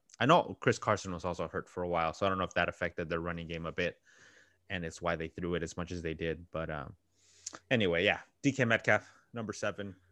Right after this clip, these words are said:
We didn't, we didn't have him in our top twelve. I'm actually surprised you didn't bring him up in our top twelve, 'cause I know you were very high on him,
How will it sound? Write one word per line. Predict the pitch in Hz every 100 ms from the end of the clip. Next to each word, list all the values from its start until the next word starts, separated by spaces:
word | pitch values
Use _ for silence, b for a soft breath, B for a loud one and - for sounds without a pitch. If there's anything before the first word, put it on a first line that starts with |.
| _
We | 98 107
didn't, | 117 90
we | 156
didn't | 170
have | 135
him | 101
in |
our |
top | - 107
twelve. | 113 117
I'm | 214
actually | - 294
surprised | 123 131 151 120 - -
you | 107 135
didn't | 139 95
bring | 110
him | 104 104
up | 110 90
in |
our | 82
top | - 87
twelve, | - 87 80 - _ _ _ _ _
'cause | -
I | 110
know | 113
you | 107
were | 90
very | 95 95
high | 90 92
on | 85 85
him, | 80 82